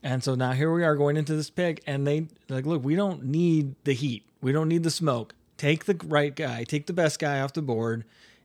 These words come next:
and, and let's not do this thing where we, we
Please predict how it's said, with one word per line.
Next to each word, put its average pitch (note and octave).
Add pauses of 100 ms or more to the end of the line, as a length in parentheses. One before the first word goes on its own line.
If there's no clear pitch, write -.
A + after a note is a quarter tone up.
(120)
and, B2
and B2+
let's C3
not C#3+
do C3+
this B2+
thing C3
where B2
we, A#2 (760)
we A#2